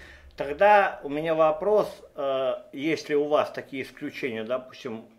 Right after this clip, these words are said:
э, выскакивают, вопрос, а чем вы тогда занимаетесь? Что вы изучаете? И зачем вы изучаете?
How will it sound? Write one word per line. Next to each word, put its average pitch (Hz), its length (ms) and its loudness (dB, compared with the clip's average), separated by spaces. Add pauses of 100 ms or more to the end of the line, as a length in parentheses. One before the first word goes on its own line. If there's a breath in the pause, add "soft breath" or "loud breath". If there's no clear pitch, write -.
э, 120 320 -6
выскакивают, 185 680 -4
вопрос, 135 380 -8
а 151 100 -14
чем 196 240 -12
вы 180 80 -8
тогда 143 280 -4
занимаетесь? 135 580 -8
Что - 280 -2
вы 151 200 -2
изучаете? 123 680 -8 (260)
И 117 80 -12
зачем 147 400 -6
вы 117 100 -4
изучаете? 95 640 -12